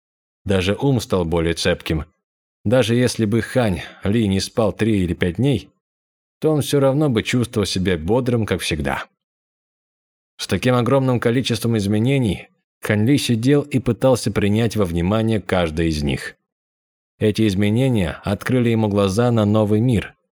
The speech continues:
и таким образом единственное, что он мог сделать, так это положиться на эти чувства. Внезапно он осознал, что изменения произошли лишь на четвертом уровне. Он не мог просто проигнорировать это.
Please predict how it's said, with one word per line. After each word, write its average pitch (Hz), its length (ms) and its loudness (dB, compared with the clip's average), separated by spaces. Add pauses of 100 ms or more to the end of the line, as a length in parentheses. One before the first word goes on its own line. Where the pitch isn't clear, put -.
(260)
и 95 140 2
таким 95 360 0
образом 120 480 2 (320)
единственное, 113 720 2
что 104 220 0
он 98 100 2
мог 90 160 2
сделать, 113 480 2 (160)
так 135 220 0
это 131 180 2
положиться 113 720 2
на 95 220 2
эти 90 200 0
чувства. 80 520 -2 (440)
Внезапно 101 800 0
он 123 180 2
осознал, 131 560 0
что 123 220 0
изменения 123 560 2
произошли 117 640 0
лишь 113 320 0
на 131 140 -2
четвертом 107 600 0
уровне. 71 420 -4 (680)
Он 131 180 2
не 151 80 2
мог 160 220 2
просто 127 320 0
проигнорировать 95 760 0
это. 76 300 -4